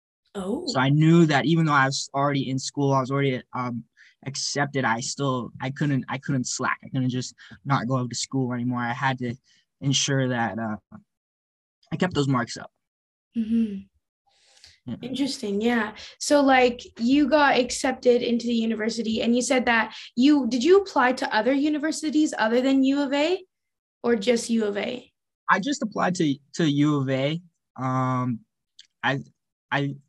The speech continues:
Speaker 2: I really liked, at that point, I've been there, I was there for a month. Um, I didn't mind the city. I liked my friends that were there.
Speaker 1: Mm-hmm.
Speaker 2: Um, I loved the rugby community that was here, and, uh, the wrestling room.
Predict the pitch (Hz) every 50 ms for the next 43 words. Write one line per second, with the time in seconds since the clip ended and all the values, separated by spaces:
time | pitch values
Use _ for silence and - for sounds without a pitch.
0 | - - 143 143 151 151 156 151 147 151 170 196 214 202 156 147 147 147 147 -
1 | - - - - - - 151 147 175 175 175 180 - 202 190 190 180 175 - _
2 | _ _ _ _ _ _ _ _ - 135 143 143 147 156 156 143 143 147 - 143
3 | 143 139 139 143 147 143 - - 139 135 135 131 135 135 131 135 - - _ _
4 | _ _ _ _ _ _ - 117 120 120 123 120 120 - - 131 147 160 170 160
5 | 151 151 151 156 151 143 - - 147 143 143 139 135 123 - 123 123 127 127 135
6 | 143 143 139 _ _ - - 127 131 131 - - 139 139 135 135 135 127 131 131
7 | 131 135 127 123 131 131 131 131 135 139 _ _ - - - - 226 208 240 247
8 | 247 233 226 - 127 127 123 117 - 123 131 131 139 147 151 147 143 131 123 127
9 | 135 143 147 135 139 135 139 - 139 135 135 131 131 131 127 131 131 127 127 127
10 | 120 - - 131 131 123 120 120 - - _ _ - 120 123 123 123 127 113 117
11 | 113 110 113 117 - _ _ _ _ - 135 131 143 160 170 170 - 143 135 127
12 | 131 131 131 131 131 135 131 131